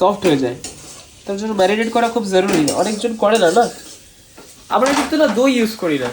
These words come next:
তো এটা actually আমার মা বলে কি দই আর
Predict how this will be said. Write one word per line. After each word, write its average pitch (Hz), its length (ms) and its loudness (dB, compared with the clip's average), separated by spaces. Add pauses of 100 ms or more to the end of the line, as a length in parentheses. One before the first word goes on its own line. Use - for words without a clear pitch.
(280)
তো 208 60 -6 (320)
এটা 240 140 0 (220)
actually 240 300 0
আমার 233 180 2
মা 202 40 4 (120)
বলে 151 180 2 (100)
কি 214 100 -6 (520)
দই 214 260 4 (300)
আর 208 100 4